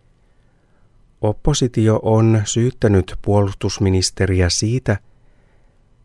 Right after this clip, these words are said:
että hän salaa vaikutti ruotsinkielisen Dragsvikin säilyttämiseen, vaikka armeija lopettaa säästöjen takia kuusi muuta varuskuntaa,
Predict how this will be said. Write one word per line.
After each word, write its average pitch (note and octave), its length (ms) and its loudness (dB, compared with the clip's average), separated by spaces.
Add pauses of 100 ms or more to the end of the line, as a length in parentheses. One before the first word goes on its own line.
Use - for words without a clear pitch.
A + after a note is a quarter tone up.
(200)
että C3 240 -2
hän B2 360 2
salaa A2 540 2
vaikutti A#2 640 -2 (100)
ruotsinkielisen G#2 1000 0 (160)
Dragsvikin F2+ 680 -4
säilyttämiseen, G#2 920 0 (1200)
vaikka C3+ 340 0 (120)
armeija G#2+ 580 2
lopettaa A#2 680 0
säästöjen G2 640 0
takia G2+ 460 0 (140)
kuusi F#2+ 520 -2
muuta C3 420 0
varuskuntaa, G#2 920 0